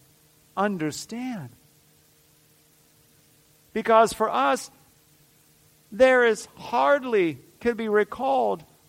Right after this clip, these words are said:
a moment when every thought, word, and action that we have done has had some contamination with sin. So here you have Jesus Christ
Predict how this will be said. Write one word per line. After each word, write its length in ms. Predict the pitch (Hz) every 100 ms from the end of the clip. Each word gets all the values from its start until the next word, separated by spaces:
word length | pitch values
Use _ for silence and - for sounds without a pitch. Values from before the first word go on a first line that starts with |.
| 214
a 120 | 208
moment 880 | 208 214 240 294 320 247 190 226 - _ _ _ _ _ _ _ _ _ _ _ _ _ _ _ -
when 200 | 233 233
every 300 | 254 277 262
thought, 440 | - 254 277 247
word, 160 | 254 247
and 100 | 247
action 380 | 247 247 254
that 180 | 247 247
we 120 | 254
have 240 | 262 226 165
done 500 | 247 294 349 254 117 - _ _ _ _ -
has 220 | 220 220
had 260 | 202 214 185
some 320 | 226 233 214
contamination 1160 | - 190 - 208 233 226 214 220 - 175 151 123 _ _ _ _ _ _ _ _ _ _ _ _ _ _
with 180 | 143 151
sin. 300 | - 127 113 101 _ _ _ _ _ _ _ _ _ _ _ _ _ _ _ _ _ _
So 140 | - 165
here 240 | 160 320
you 120 | 294
have 180 | 226 175
Jesus 440 | 147 226 185 165 -
Christ 640 | - 180 156 135 - -